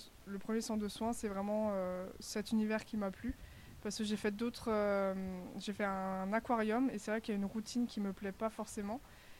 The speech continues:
Et les centres de soins, il y a toujours quelque chose de nouveau, il y a toujours un animal, euh, les individus sont tous différents, donc on va devoir s'adapter par rapport à eux. Et c'est très important de justement, euh, les connaître individuellement et de voir comment ils réagissent.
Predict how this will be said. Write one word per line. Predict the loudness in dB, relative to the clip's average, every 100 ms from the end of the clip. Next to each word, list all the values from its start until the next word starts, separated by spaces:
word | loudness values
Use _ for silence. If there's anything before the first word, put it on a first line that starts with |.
| -8 -2
Et |
les | 0
centres | 2 2 4
de |
soins, | 2 4 4
il |
y |
a | 4
toujours | 2 0 0
quelque | 0
chose | 0 0
de | 4
nouveau, | 4 4 4 4 4
il |
y |
a | 0
toujours | 0 2 4
un | 4
animal, | 4 4 4 4 2 -4 -4
euh, | -4
les | -2 2
individus | 2 2 -2 -2
sont | -2 -4
tous | -2 -2
différents, | -2 0 0 0 -4 -12 -20 -12 -6
donc | 0
on |
va | 4
devoir | 6 6 4
s'adapter | 2 2 2 2 -2
par | 0 0
rapport | 0 0
à | 2
eux. | 2 -2 -6 -18 -20 -14 -10
Et |
c'est | -8 -6
très | -2 0
important | 0 0 -2 -2 -2
de | -2 -4
justement, | -4 -6 -4 -2 -2
euh, | 0 0 0 0
les | -2
connaître | -2 0 0 0 0
individuellement | 0 -2 -2 0 0 0 0
et | 0 -2
de | -4 -4 -2
voir | -2 -2
comment | -4 -2
ils | -2
réagissent. | -4 -6 -8 -12 -12